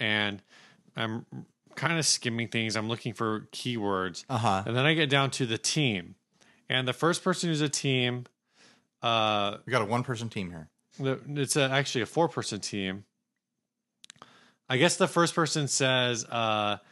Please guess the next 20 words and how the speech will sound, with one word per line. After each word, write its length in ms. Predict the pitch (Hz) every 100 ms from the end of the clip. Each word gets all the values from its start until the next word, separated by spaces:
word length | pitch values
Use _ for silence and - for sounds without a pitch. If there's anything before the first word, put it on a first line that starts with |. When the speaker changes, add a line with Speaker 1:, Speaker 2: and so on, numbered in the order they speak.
| - _ _
Speaker 1:
that, 380 | 123 120 113 - - - _
uh, 480 | 113 113 107 104 104 - _ _ _ _ _ _ _ -
they 120 | 135
want, 480 | 113 117 127 127 113
that 520 | 113 110 113 110 101
they 160 | 120 127
feel 240 | - 165
like 220 | 143 120
this 280 | - 131 -
project 640 | - - 127 127 113 117 -
reflects 500 | 104 - 117 110 - 123
their 240 | 113 110
passion 640 | - - 139 151 - 117 107
for 180 | -
ukulele 640 | 110 123 - 113 110 117 107
and 140 | 104
the 60 | 101
world 240 | 95 95
of 80 | 87
music. 500 | 98 90 85 -